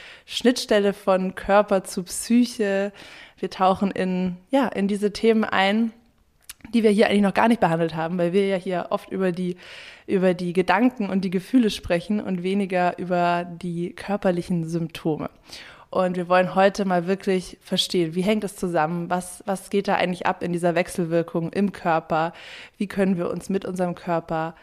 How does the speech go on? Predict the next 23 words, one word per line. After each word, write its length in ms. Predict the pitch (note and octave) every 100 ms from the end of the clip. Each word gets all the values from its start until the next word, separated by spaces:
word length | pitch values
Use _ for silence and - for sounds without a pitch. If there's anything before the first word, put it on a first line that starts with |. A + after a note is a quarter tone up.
| - _
verbinden? 800 | - G3 E3+ G#3 A#3 A3+ G3+ G3
Wie 80 | F3+
können 280 | - F3+ F3
wir 100 | E3+
die 320 | F3 E3+ E3+
Zeichen 460 | - F#3 A#3+ A3+
des 180 | F#3+ F3+
Körpers 420 | - F3+ F3+ F3
besser 400 | - F3 F#3 E3+
lesen? 800 | E3+ F3 G3 A3 G3 F#3 F#3 F3+
Wie 80 | F3
können 400 | - F3 E3+ E3+
wir 240 | E3+ E3 F3 - - - - -
selbst 680 | - F#3 G3+ G3 - - - _
präventiv 760 | - A3 A3 G3+ G3+ G#3 F#3+
unsere 320 | - F#3+ F#3+ F3+
Gesundheit, 840 | F3+ F#3 A#3 - F3+ D#3+ D#3+ - _ _ _
ähm, 560 | F#3 E3+ E3 D#3+ D#3+ F3
ja, 240 | G#3 G#3+ - - - _ - -
beeinflussen 920 | F#3+ G3+ B3+ - - E3 - F3+ G#3+
und 260 | - F3+ F3+
darauf 280 | E3 -
achten? 500 | - - - E3+ G3